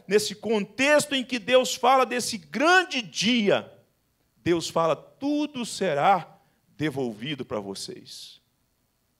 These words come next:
É de vocês, novamente."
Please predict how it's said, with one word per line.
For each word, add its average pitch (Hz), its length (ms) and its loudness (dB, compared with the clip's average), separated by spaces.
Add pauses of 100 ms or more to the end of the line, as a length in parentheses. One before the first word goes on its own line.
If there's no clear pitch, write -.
(1400)
É 147 80 0
de 147 140 -8
vocês, 139 760 -10 (480)
novamente." 131 1200 -4